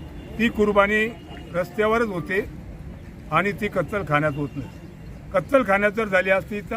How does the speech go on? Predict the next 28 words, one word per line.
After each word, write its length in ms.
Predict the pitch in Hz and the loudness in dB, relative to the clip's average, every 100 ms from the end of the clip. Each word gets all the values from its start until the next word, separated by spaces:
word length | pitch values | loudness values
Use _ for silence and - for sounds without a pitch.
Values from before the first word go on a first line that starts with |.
| 208 | 0
आज 200 | 208 208 | 2 2
मालेगावात 500 | 185 180 185 190 185 - - - - | 0 0 2 2 2 -2 -16 -14 -6
मोसम 280 | 170 202 196 | -4 -2 0
नदीमध्ये 480 | 180 180 175 156 175 | 0 -2 -4 -4 -2
परत 240 | 175 180 170 | -2 -2 -2
रक्तमिश्रित 560 | - 175 160 151 165 151 | -4 -4 -6 -6 -8 -2
पाणी 180 | 143 147 | 0 0
आलं 240 | 127 123 | -2 -4
नसतं. 1120 | 117 - - - - - - - - - - | -8 -12 -14 -12 -10 -10 -10 -10 -10 -8 -2
मोठ्या 260 | 185 220 233 | 2 4 4
प्रमाणात 400 | 214 202 202 208 | 4 2 4 2
पाणी 280 | 196 180 190 | 2 0 0
येत 200 | 185 165 | -2 -2
आहे, 200 | 143 139 - - - - - - - - | -2 -4 -10 -16 -16 -14 -14 -14 -8 4
ते 120 | 226 | 4
पाणी 340 | 240 214 220 214 | 6 4 4 2
लोकांच्या 440 | 202 214 214 214 | 2 2 0 0
निदर्शनास 680 | 202 202 208 202 180 190 180 | -2 -2 -2 -2 -2 0 0
येऊ 140 | 196 202 | 0 0
नये 220 | 175 170 - - - - | -2 -4 -8 -12 -12 -4
म्हणून 400 | 175 214 240 214 - - - 175 | 2 6 6 4 -2 -12 -10 -6
एका 220 | 180 214 | 0 0
चेंबरमध्ये 680 | - 208 214 233 208 202 | 2 2 4 2 2 2
सोडण्यात 380 | 190 175 165 143 | 0 0 0 2
आलं. 200 | 143 139 160 - - - - - | 2 0 -4 -12 -14 -14 -14 0
ते 100 | 214 | 2
चेंबरमध्ये 680 | 220 214 220 233 233 208 226 | 4 4 4 4 2 2 0
बु-, 160 | 190 | 0